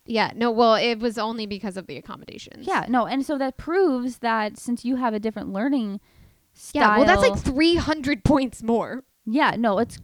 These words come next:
Speaker 2: gr-, no, it's more than that. It's, like, two thousand points more.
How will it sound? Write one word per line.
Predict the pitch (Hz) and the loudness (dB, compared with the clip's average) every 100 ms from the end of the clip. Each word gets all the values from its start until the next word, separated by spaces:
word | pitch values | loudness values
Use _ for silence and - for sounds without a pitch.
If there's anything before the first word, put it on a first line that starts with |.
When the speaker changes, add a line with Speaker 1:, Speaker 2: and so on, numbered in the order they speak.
| - | -20
Speaker 2:
gr-, | - 202 - | -14 -14 -8
no, | 208 202 | -4 -4
it's | 175 - | -4 -6
more | 202 196 | -4 -4
than | 180 | -4
that. | 175 180 | -6 -10
It's, | - | -8
like, | 190 - _ _ - | -10 -10 _ _ -20
two | - 208 | -10 -10
thousand | - 185 - 214 185 | -8 -10 -10 -12 -14
points | - 202 | -14 -14
more. | - 196 | -14 -14